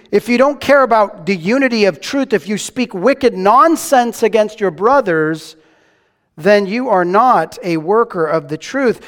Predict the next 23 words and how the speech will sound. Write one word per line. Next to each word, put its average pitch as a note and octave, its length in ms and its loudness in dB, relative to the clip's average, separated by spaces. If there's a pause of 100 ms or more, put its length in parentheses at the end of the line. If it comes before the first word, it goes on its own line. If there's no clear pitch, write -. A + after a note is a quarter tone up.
(120)
And A#3+ 160 0
remember, C4 380 4
the G#3+ 100 2
working C#4+ 480 2
of A#3+ 120 2
the G#3+ 100 0
truth C#4+ 360 -4
brings G3 320 0
joy C4+ 440 2
and A3+ 280 0
unity, G3+ 680 2 (300)
and G#3+ 260 2
those C#4 400 2
who C4 100 -4
reject G#3 680 -2
the F#3 100 -4
truth F#3+ 520 0
bring F3+ 500 0 (280)
shame A#3 640 -2
and E3+ 560 0 (640)
embarrassment F3+ 1120 0
and D3 540 -4 (100)
division. B2 880 -6